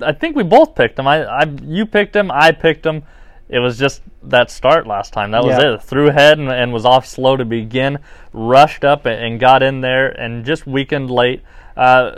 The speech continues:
Speaker 1: but only lost by two and a half
Speaker 2: Yeah.
Speaker 1: lengths. So I think can definitely improve when you have some of the main threats here are coming, uh, from the daytime oval in the one Golden Hills, or Goldie's Hills, um,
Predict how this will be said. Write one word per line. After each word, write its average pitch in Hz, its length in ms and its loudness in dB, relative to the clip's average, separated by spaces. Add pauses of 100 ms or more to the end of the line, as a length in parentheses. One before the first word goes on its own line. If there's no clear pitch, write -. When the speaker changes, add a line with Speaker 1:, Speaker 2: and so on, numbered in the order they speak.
Speaker 1:
but 160 200 0
only 320 240 2
lost 233 300 4
by 170 120 2
two 180 220 -4
and 165 80 -4
a 147 60 0
half 143 160 2
Speaker 2:
Yeah. 120 120 -6
Speaker 1:
lengths. 120 300 -2
So - 160 -4 (280)
I 127 100 -2
think 214 240 -8
can 147 120 -4
definitely 170 440 0
improve 160 540 -2
when 135 520 -6
you 127 100 -4
have 139 220 2
some 151 180 -2
of 139 60 -4
the 131 80 -4
main 135 260 -4
threats 135 380 -2
here 135 180 -2 (260)
are 117 140 -2
coming, 143 560 -6
uh, 110 380 -4
from 127 460 -6
the 113 80 -4
daytime 127 580 -2
oval 123 480 -4 (260)
in 127 140 -6
the 120 80 0
one 127 400 0 (120)
Golden 131 360 -2
Hills, 131 540 -4 (260)
or 127 160 4
Goldie's 135 480 2
Hills, 135 420 0 (320)
um, 107 440 -4